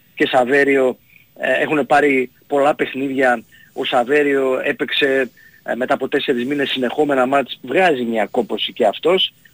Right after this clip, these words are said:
Τώρα να μείνουν και οι δύο έξω είναι λίγο παρακινδυνευμένο νομίζω, τώρα ένας από τους δύο. Ίσως να, να ξεκουραστεί και να,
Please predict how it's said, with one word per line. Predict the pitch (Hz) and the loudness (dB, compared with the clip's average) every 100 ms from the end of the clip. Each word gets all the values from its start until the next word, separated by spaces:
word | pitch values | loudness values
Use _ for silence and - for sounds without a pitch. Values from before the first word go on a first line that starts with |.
| _ | _
Τώρα | - 165 | 2 4
να | 151 | 4
μείνουν | 170 175 | 2 0
και | 175 | 2
οι | 160 | 2
δύο | 160 | 2
έξω | 170 165 156 | 0 0 -4
είναι | |
λίγο | 147 143 | -2 0
παρακινδυνευμένο | 131 131 123 127 127 123 127 101 | 2 0 2 0 0 0 -2 -2
νομίζω, | 95 98 127 160 180 - | -8 -6 0 0 0 -4
τώρα | 151 135 | 0 4
ένας | 139 127 | 4 2
από | 110 | -4
τους | 120 | -4
δύο. | 110 123 - _ _ _ _ _ | 0 0 -2 _ _ _ _ _
Ίσως | 147 143 143 127 131 | -2 -2 -2 -4 -2
να, | 123 123 120 | 0 0 0
να | 117 | -2
ξεκουραστεί | 120 120 123 110 - | -2 -4 -2 -2 -2
και | 131 | -4
να, | 123 123 120 | 0 2 0